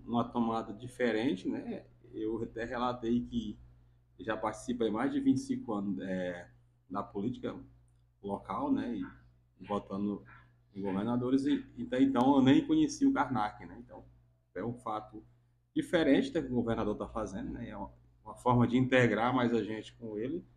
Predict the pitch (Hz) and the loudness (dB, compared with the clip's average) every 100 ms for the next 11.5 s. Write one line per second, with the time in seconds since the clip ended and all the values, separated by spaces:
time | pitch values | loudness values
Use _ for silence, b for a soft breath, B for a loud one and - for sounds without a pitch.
0 | _ _ _ _ _ _ - 135 147 151 | _ _ _ _ _ _ 8 12 12 12
1 | 147 170 170 185 220 240 190 196 247 - | 10 8 8 6 8 6 8 8 8 6
2 | 175 180 175 160 151 160 - 156 151 123 | 4 2 0 -2 -2 -4 0 2 2 2
3 | 120 120 120 113 113 110 113 107 113 110 | 2 0 -4 -4 -2 -2 -4 -4 -6 -6
4 | 113 113 110 - 113 123 - _ _ _ | -8 -12 -10 -8 -8 -8 -12 _ _ _
5 | _ _ - 107 110 113 123 - 170 180 | _ _ -8 -4 -2 2 0 6 6 6
6 | 196 202 202 185 170 175 170 170 151 160 | 4 4 4 2 2 2 4 4 6 2
7 | 160 143 147 160 160 - 123 156 165 139 | 2 0 -2 -2 -4 -2 0 0 0 -4
8 | 135 127 117 117 143 175 302 202 - - | -4 -4 -4 0 0 0 -2 -6 -10 -8
9 | 120 143 147 135 139 131 127 - 120 117 | 2 2 4 0 2 2 2 -2 -2 -4
10 | - 110 104 120 113 104 113 110 110 101 | -10 -10 -8 -8 -10 -8 -6 -6 -6 -8
11 | 101 101 120 - | -4 -6 -6 -14